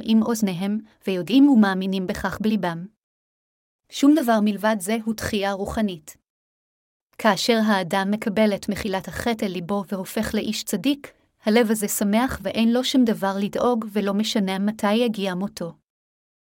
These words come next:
כך תחייה רוחנית מתעוררת בליבם של כאלה. האדם יכול להיכנס גן עדן על ידי האמונה. אתם הולכים לגן עדן על ידי האמונה שישוע קיבל את כל החטאים שלכם של כל זמן חייכם על ידי שהוטבע למענכם כאשר בא לכדור הארץ הזה,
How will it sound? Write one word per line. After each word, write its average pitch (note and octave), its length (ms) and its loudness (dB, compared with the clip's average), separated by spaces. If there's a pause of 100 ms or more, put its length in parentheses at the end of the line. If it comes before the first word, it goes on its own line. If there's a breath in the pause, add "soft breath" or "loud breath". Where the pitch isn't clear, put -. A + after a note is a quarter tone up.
(280)
כך B3 240 2
תחייה A3 320 0
רוחנית G#3+ 560 0
מתעוררת G#3 580 0
בליבם G#3+ 360 0
של A3 180 -4
כאלה. G3 400 -2 (1080)
האדם G#3+ 480 4
יכול B3 300 0
להיכנס A3 540 -2
גן A3 300 2
עדן A3 360 0
על G#3 80 0
ידי G#3+ 220 0
האמונה. G3+ 500 0 (1040)
אתם A#3 220 2
הולכים A#3 360 4
לגן A3 380 4
עדן A3+ 340 0
על G3+ 140 -2
ידי F#3 180 -2
האמונה F#3+ 540 -2
שישוע A#3 520 0
קיבל G3 400 -2
את - 120 -8
כל A#3 220 2
החטאים A#3+ 540 0
שלכם A3 440 -2
של G#3+ 160 -4
כל C4 260 4
זמן A3+ 320 4
חייכם G#3+ 520 -2
על F#3+ 120 -4
ידי F#3+ 240 -4
שהוטבע G3 460 -4
למענכם G3 600 -2
כאשר G#3 420 -4
בא G3+ 120 -2
לכדור G3+ 500 -4
הארץ G#3 480 -2
הזה, F3 220 -6